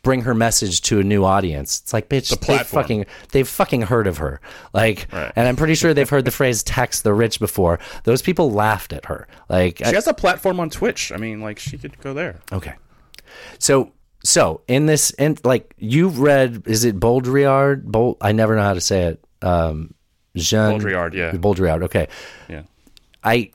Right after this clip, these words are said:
Speaker 1: my mind immediately went to simulation, simulacra, but I can't, like, I can't even understand what he writes, so I can't turn around and tell you how I'm seeing it in real life. Can you see it in this? Like, that tax the fri-, tax the rich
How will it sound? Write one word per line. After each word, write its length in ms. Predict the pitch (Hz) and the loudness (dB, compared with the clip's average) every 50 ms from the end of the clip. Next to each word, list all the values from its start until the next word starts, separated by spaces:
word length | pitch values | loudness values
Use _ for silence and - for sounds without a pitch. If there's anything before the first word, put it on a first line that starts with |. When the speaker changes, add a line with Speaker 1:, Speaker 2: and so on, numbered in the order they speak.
| _ _ _ | _ _ _
Speaker 1:
my 220 | 113 117 131 151 | 0 2 2 2
mind 180 | 156 151 143 135 | 2 2 2 2
immediately 480 | 123 113 117 117 113 110 107 101 98 | 2 4 4 4 4 4 4 4 4
went 220 | 95 95 92 85 - | 2 2 0 0 0
to 140 | - 92 82 | -2 0 0
simulation, 680 | - - 101 92 90 87 87 85 82 - - 82 82 | 2 0 0 0 2 2 2 2 0 0 -2 -4 -4
simulacra, 840 | 76 - - 87 85 82 82 80 80 80 76 73 73 - - 78 71 | -2 -2 -2 -2 -2 -2 0 0 0 0 0 0 -2 -4 -6 -6 -4
but 220 | 71 80 78 78 - | -2 -2 -2 -2 0
I 80 | - 90 | -2 -4
can't, 500 | - - - - 110 104 101 - - - - _ _ _ | -4 -4 -6 -2 0 0 0 -2 -4 -14 -20 _ _ _
like, 200 | 92 90 82 - - | -2 -2 -2 -2 -2
I 80 | 101 110 | -2 -2
can't 240 | - - 165 156 147 | 0 0 -2 0 0
even 240 | 147 131 131 113 | 0 0 0 -2
understand 760 | - 104 110 120 107 101 - - - 104 104 110 113 113 107 104 - _ _ | 0 0 0 2 2 0 0 0 0 2 2 2 2 2 0 -4 -12 _ _
what 180 | - 104 104 98 | -2 0 0 0
he 200 | - - 117 120 | 0 0 2 2
writes, 440 | 123 120 120 127 135 151 - - - - - - - | 4 4 2 2 0 0 -2 -4 -4 -4 -10 -20 -8
so 160 | _ - - 113 | _ 0 0 0
I 60 | 110 | 0
can't 340 | - - - 151 139 117 - _ _ | 0 -2 0 0 0 0 -4 _ _
turn 200 | - - 131 117 | -4 -2 0 2
around 240 | 107 107 107 98 92 | 2 2 2 2 0
and 80 | 90 | 0
tell 160 | - 110 113 107 | 0 0 2 2
you 120 | 98 95 | 2 2
how 140 | 87 107 98 | 0 0 -2
I'm 120 | 90 85 | 0 0
seeing 340 | - - - 117 107 98 92 | 0 0 2 0 0 0 0
it 140 | 92 90 80 | 0 0 0
in 100 | 87 90 | -2 -2
real 180 | 92 87 85 | 0 0 0
life. 280 | 85 85 80 73 73 - | 2 0 0 -2 -2 -4
Can 160 | - 107 107 | -2 0 2
you 120 | 110 127 160 | 2 2 2
see 220 | - - 139 135 | 2 2 2 2
it 80 | 139 143 | 2 2
in 120 | 143 143 | 2 0
this? 280 | 151 160 165 - - - _ _ _ _ _ _ _ _ _ _ _ _ _ _ _ _ - - - _ _ _ _ _ _ _ _ _ _ _ | 0 0 0 -2 -4 -6 _ _ _ _ _ _ _ _ _ _ _ _ _ _ _ _ -20 -20 -20 _ _ _ _ _ _ _ _ _ _ _
Like, 200 | - 110 110 98 - | 0 0 0 0 -2
that 280 | 110 113 117 - - | -2 0 0 0 0
tax 280 | - 123 139 139 - - | 0 0 0 0 2 -2
the 80 | 139 113 | -4 -4
fri-, 300 | - - 131 127 123 - - - | 0 2 4 4 4 2 0 -2
tax 300 | - 127 135 - - - | -2 -2 -2 -2 -2 -2
the 80 | 123 | 0
rich 360 | 117 123 120 117 113 - - | 2 4 4 2 2 -2 -10